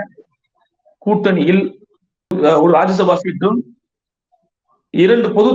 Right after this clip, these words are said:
தொகுதியும் இரண்டு தனி தொகுதியும் கேட்டு, நாங்க எப்போதுமே வழக்கம் போல எங்களுக்கு பொது தொகுதி போட்டு நாங்க எழுதி கொடுப்போம், அப்படிதான் கொடுத்துருக்காங்க. அதை கு-, முடிவு செய்வது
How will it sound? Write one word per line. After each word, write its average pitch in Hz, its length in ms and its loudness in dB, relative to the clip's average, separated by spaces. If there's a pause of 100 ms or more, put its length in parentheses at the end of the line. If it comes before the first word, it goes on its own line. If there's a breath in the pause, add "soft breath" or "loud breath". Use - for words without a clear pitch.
தொகுதியும் 196 480 0 (280)
இரண்டு 208 400 0 (680)
தனி 202 200 0
தொகுதியும் 202 380 0
கேட்டு, 202 300 0 (1500)
நாங்க 185 240 0
எப்போதுமே 233 440 2
வழக்கம் 220 340 -2
போல 233 160 4
எங்களுக்கு 214 280 0
பொது 220 180 2
தொகுதி 214 240 -2
போட்டு 208 280 -4
நாங்க 208 160 -2
எழுதி 214 160 0
கொடுப்போம், 175 380 -2 (1300)
அப்படிதான் 220 480 0
கொடுத்துருக்காங்க. 190 500 0 (1800)
அதை 175 220 -2
கு-, 196 200 -2
முடிவு 262 300 4
செய்வது 247 300 0